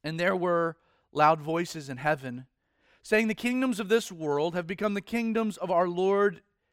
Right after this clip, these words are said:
and of his Christ, and he shall reign forever and ever.'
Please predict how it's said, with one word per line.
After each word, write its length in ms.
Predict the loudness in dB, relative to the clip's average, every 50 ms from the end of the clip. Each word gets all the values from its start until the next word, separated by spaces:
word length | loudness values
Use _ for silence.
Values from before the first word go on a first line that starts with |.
| _ _
and 80 | -8 -6
of 100 | -4 -4
his 140 | -4 -6 -8
Christ, 640 | -10 -6 0 2 4 4 2 2 -2 -6 -10 -10 -8
and 100 | -6 -4
he 120 | -4 -4
shall 260 | -2 0 0 0 2
reign 480 | 2 2 2 2 0 -2 -4 -6 -10 -14 _ _ _ _ _
forever 420 | -2 2 4 6 6 6 4 0
and 160 | -2 -2 -4 -2
ever.' 560 | 2 2 2 0 0 -6 -10 -10 -12 -14